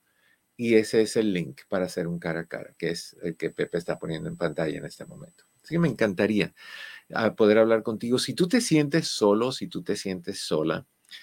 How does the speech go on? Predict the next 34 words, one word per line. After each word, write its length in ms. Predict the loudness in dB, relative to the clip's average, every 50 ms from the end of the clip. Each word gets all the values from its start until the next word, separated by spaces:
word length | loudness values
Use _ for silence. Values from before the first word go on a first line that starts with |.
| -20 -20 _ -12
si 160 | -8 -6 -2
tú 100 | -2 -2
estás 260 | 0 0 -2 -2 0
pasando 460 | -4 -4 -2 -2 -2 0 0 0 0
por 160 | 2 0 0
dificultad, 600 | 0 0 -6 -8 -12 -8 -8 -8 -2 0 0 0 0
si 180 | 0 -2 -2
estas 360 | -2 0 2 2 2 2 2 -2
fiestas, 520 | 2 6 6 6 6 6 2 0 0 0
como 300 | -2 -2 -2 -2 -2 0
para 220 | 0 0 0 -2
tantas 840 | -6 _ -4 0 2 4 6 8 8 8 6 6 4 2 2 2 2
personas, 720 | 0 -2 -2 -2 0 0 0 0 0 -4 -6 -12 -16 -20 _ _ _ _ -20 -20 -20 _
se 220 | -8 2 2 2 4
convierten 720 | 4 2 2 2 4 4 4 4 4 4 2 4 4 4
en, 220 | 2 0 -2 -6 -4
en 220 | -4 -4 -4 -4
tiempos 520 | -4 0 2 2 2 4 4 4 4 6 6
de 100 | 4 4
tortura, 800 | 4 0 0 0 -2 0 2 4 6 6 4 2 0 -8 _ _ _ _ _ _ _ _ _ _ _ _ -4
en 160 | 0 2 4
épocas 560 | 4 2 4 2 -2 2 4 2 2 2 -2 _ _ _ _ _ _ _
de 220 | -10 -4 -2 -2 -2
torturas 800 | 0 0 0 0 0 2 4 6 8 8 6 4 2 -2 -8 -6
virtuales 800 | -6 -6 -6 -6 _ 4 6 8 8 8 6 4 0 -2 -6 -8
y 160 | -6 -6 -6
reales 680 | -2 4 6 6 8 8 6 4 2 0 -2 -8 -8 -8
y, 60 | -8
y, 240 | -6 -4 -6 -6 -4
y, 380 | -4 -6 -6 -4 -4 -4 -4 -4
y 60 | -4
certificadas. 960 | 0 0 0 0 0 -4 -8 -6 -6 -6 0 2 2 4 2 0 -4 -8 -10
¿Por 280 | _ 0 0 0 2 2
qué? 340 | 4 4 4 4 0 -4